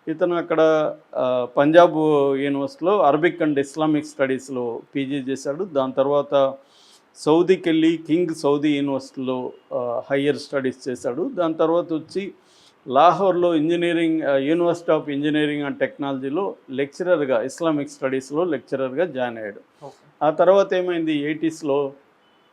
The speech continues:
Speaker 1: ఆఫ్ఘనిస్తాన్లో రష్యా ఫోర్సెస్, ఇటు అమెరికా ఫోర్సెస్ మధ్య గొడవ స్టార్ట్ అయింది. అమెరికా టెర్రరిస్టుల్ని ప్రోత్సహించడం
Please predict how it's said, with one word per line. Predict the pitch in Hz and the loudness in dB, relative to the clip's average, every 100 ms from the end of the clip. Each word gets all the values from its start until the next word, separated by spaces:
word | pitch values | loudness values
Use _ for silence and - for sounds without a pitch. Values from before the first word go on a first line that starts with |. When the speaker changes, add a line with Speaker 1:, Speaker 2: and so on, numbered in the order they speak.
| _ _ - | _ _ -4
Speaker 1:
ఆఫ్ఘనిస్తాన్లో | 139 156 156 180 165 - 156 151 143 160 160 - | 2 2 4 2 2 0 2 2 2 2 2 -4
రష్యా | 135 143 - 170 160 | -2 -2 0 4 4
ఫోర్సెస్, | 160 147 139 - 139 175 | 4 0 -2 -6 -8 -4
ఇటు | 175 156 127 | -2 -2 0
అమెరికా | 131 135 151 147 | 0 0 -2 -2
ఫోర్సెస్ | 147 135 131 117 - 135 | -2 -2 -8 -10 -14 -12
మధ్య | 131 160 | -6 -4
గొడవ | 160 139 143 | -2 0 -2
స్టార్ట్ | 135 139 123 | -4 -8 -6
అయింది. | 127 143 262 - - _ _ - | -6 -6 -6 -10 -20 _ _ -4
అమెరికా | 143 202 208 196 190 | 0 2 4 4 4
టెర్రరిస్టుల్ని | 170 147 160 170 165 156 147 | 2 0 0 -4 -4 -4 -2
ప్రోత్సహించడం | - 135 139 131 139 120 135 170 | 0 0 0 0 -10 -8 -6 -6